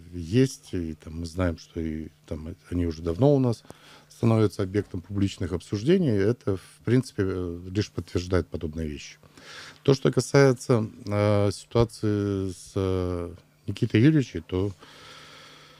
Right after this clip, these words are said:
э, ну, в частности, да, то есть, э, тоже мы, как депутаты пятого созыва,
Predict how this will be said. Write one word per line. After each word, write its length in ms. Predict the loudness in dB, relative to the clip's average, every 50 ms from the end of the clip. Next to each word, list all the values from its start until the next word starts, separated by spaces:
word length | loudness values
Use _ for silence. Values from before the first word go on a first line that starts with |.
| -20 -20 _ _ 0
э, 300 | 4 4 6 6 4 2 -2 -6 -12 -18 -20 -20 -20 -16 -6 0
ну, 240 | 4 4 4 4 2 _
в 100 | -14 -4
частности, 520 | 2 4 4 4 2 -2 -4 -4 -2 -4 -2
да, 200 | 2 4 4 4
то 160 | 4 2 0
есть, 200 | 0 0 -2 -8 -6
э, 400 | -2 -2 0 0 -2 -2 -4 -8 -10 -10 -10 -10 -10 -10 -14 _ _ _ _ _ _ 4
тоже 260 | 6 6 6 6 4
мы, 160 | 2 2 2 2
как 300 | 2 0 -2 -2 -6 -16 -14
депутаты 680 | -12 -12 -10 -10 -8 -6 0 2 2 2 2 0 -4 0
пятого 360 | 2 0 0 2 0 -2 -2
созыва, 640 | -2 -4 -4 0 4 4 4 6 6 4 4 2